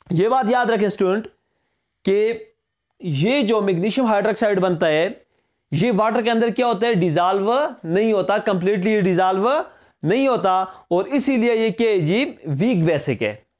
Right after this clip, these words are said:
क्या है, वीक बेसिक है, और इसका जो पीएच, पीएच है वो क्या होगा, more than seven होगा, ठीक है स्टूडेंट। अब ये तो आ गया कोल्ड वाटर के साथ मैग्नीशियम का रिएक्शन। अब बात करते हैं कि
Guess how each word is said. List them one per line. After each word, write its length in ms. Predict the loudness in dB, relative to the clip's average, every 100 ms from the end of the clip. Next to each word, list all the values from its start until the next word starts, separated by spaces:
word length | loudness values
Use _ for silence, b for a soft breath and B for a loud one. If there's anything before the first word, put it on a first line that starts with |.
| _ -4
क्या 120 | 0
है, 120 | 0 0
वीक 400 | 0 2 0 0
बेसिक 360 | -2 0 -2
है, 200 | 0 -2 -4 B B
और 120 | -2
इसका 200 | 0 0
जो 140 | 0 -2
पीएच, 420 | -2 -2 0 -2 -4 -4
पीएच 320 | -2 -2 0
है 80 | -2
वो 160 | -2 -2
क्या 160 | 0
होगा, 280 | 0 2 0 0 -4 -14 _ _ -4
more 280 | 0 0 0
than 260 | 0 0 -2 -8 _ _
seven 400 | -2 0 2 2
होगा, 300 | 0 0 -4 -8 _ b b b -4
ठीक 140 | -2
है 80 | 0
स्टूडेंट। 320 | 0 -2 -2 -8 B B B -2
अब 540 | 0 2 0 -4 -10 -6
ये 260 | 0 0 0
तो 100 | 0
आ 140 | 0
गया 160 | 0 -2
कोल्ड 380 | 0 0 2 2
वाटर 280 | 0 0 0
के 100 | -2
साथ 140 | -2 -2
मैग्नीशियम 440 | -2 -2 -4 -2
का 60 | 0
रिएक्शन। 440 | 0 -2 -6 -10 -14 b b b
अब 180 | -2 0
बात 260 | 0 0
करते 220 | -2 -2 -2
हैं 100 |
कि 60 | -4